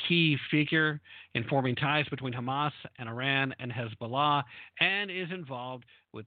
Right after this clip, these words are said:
the construction and handling of Hamas terrorist infrastructures in the West Bank. In twenty fourteen, he was, had been, uh,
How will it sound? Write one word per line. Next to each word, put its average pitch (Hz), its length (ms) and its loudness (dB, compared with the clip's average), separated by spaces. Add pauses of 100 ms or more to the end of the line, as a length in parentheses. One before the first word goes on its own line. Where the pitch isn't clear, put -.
the 110 240 -8
construction 160 1040 -4
and 120 160 -4
handling 139 720 0 (220)
of 151 100 -4
Hamas 123 320 -2 (140)
terrorist 101 460 -10
infrastructures 110 840 -6 (760)
in 135 800 4 (460)
the 139 100 4
West 87 440 -6 (100)
Bank. 117 340 0 (1400)
In 117 100 2
twenty 104 320 0
fourteen, 180 800 2 (400)
he 123 880 -4
was, 113 240 -4 (880)
had 131 340 0
been, 120 400 -2
uh, 107 360 -4